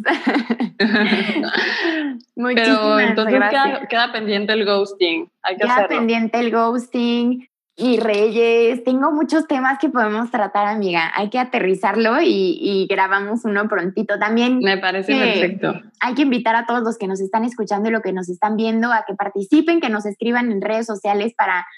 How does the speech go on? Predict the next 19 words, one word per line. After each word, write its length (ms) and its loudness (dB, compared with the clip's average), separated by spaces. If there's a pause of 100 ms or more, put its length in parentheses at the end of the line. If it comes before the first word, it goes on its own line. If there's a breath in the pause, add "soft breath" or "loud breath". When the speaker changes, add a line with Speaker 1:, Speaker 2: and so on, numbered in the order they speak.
(240 loud breath)
Speaker 1:
ver 220 2
qué 100 -2
les 160 2
gustaría 360 0
que 100 -4
platicáramos, 840 -2
que 80 -8
nos 200 -2
hagan 260 0
preguntas. 1000 -2
Yo 100 4
creo 160 0
que, 120 2
¿sabes 200 2
qué? 140 -2
Podemos 280 0
hacer 220 -2
un 120 -2
live 300 0